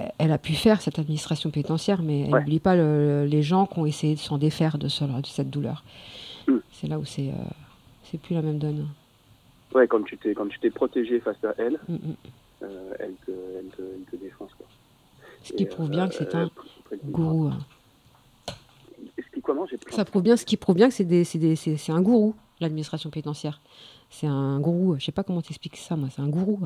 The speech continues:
Speaker 2: <laughs>
Speaker 1: C'est ce que c'est, un gourou.
Speaker 2: Je veux dire par gourou. Parce que pour moi, gourou, c'est genre le mec qui a des cheveux sales et puis qui fait,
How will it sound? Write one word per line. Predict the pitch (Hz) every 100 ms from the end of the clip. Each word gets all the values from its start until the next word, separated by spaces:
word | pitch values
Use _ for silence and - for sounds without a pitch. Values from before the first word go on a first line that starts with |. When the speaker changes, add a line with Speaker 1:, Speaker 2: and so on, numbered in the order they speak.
| 151 -
Speaker 2:
<laughs> | 302 - -
Speaker 1:
C'est | 165
ce |
que | -
c'est, | 196
un | 262
gourou. | 220 214 214 180
Speaker 2:
Je | 127
veux |
dire | 120 135 -
par | 135 131
gourou. | 127 139 147 151 - -
Parce | - - - 107 - -
que |
pour | 262 143
moi, | 156 160
gourou, | 147 160 175
c'est | 127
genre | 120 123
le | 120
mec | 131 -
qui |
a | 120
des | 113
cheveux | - 120 123
sales | 156 156 131
et |
puis | - 113
qui | - 117
fait, | -